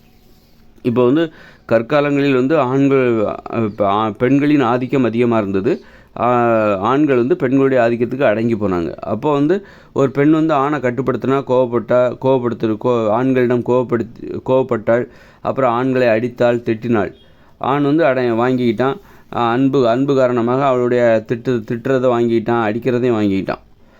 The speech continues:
அப்படி அடிச்சா கூட ஒரு ஆணை எந்த அளவுக்கு அடிக்கணும் அப்படிங்கிறது அந்த பெண்ணுக்கு தெரியும். கற்காலத்துல, பெண்கள் ஆதிக்கம் நிறைந்த அந்த கற்காலத்தில் ஒரு ஆணை எந்த அளவுக்கு திட்டணும், எந்த அளவுக்கு அடிக்கணுங்கிறது தெரியும். ஒரு ஆணை அடிமைப்படுத்த முடியாது.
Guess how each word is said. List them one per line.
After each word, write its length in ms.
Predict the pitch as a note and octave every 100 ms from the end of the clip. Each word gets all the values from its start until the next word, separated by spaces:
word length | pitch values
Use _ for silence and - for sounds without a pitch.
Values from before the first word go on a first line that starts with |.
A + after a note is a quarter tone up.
| -
அப்படி 280 | - A2 C3
அடிச்சா 360 | A2 A2+ - D3+
கூட 420 | A2+ G2+ C#3+ - - - -
ஒரு 200 | B2+ B2
ஆணை 380 | A#2 D#3 F3+ D3
எந்த 220 | C3 D3
அளவுக்கு 260 | D#3+ D#3+ D#3
அடிக்கணும் 600 | C3 C#3 C#3 C#3 G#2 - - - - -
அப்படிங்கிறது 500 | B2 C3 C#3+ C#3+ F3
அந்த 160 | D#3+ C#3+
பெண்ணுக்கு 320 | C3 C#3+ C3
தெரியும். 340 | A#2 A#2+ G#2+ - - - - - - - C3
கற்காலத்துல, 540 | A#2 C#3 B2 G#2 G2 - - - _
பெண்கள் 340 | - B2+ C#3 C3+
ஆதிக்கம் 400 | A#2+ B2+ A#2+ B2+
நிறைந்த 320 | A#2+ A#2+ C3
அந்த 180 | B2+ G#2+
கற்காலத்தில் 560 | A2 G#2 B2 G#2 F#2+
ஒரு 180 | C#3 A#2
ஆணை 280 | G#2+ B2+ C3+
எந்த 200 | A2+ B2+
அளவுக்கு 260 | C3+ C3 B2+ A2+
திட்டணும், 380 | G2+ G#2+ E3 G3 - - -
எந்த 260 | B2 D3+
அளவுக்கு 240 | D#3 D#3 B2
அடிக்கணுங்கிறது 520 | C3+ D#3+ D3+ C#3+ C#3
தெரியும். 300 | A2+ G2 D2
ஒரு 160 | A2
ஆணை 240 | A2 C3 C#3
அடிமைப்படுத்த 580 | A2+ C#3 D#3 B2+ A2+ G#2+
முடியாது. 560 | G2+ G2 F#2 F#2+ F2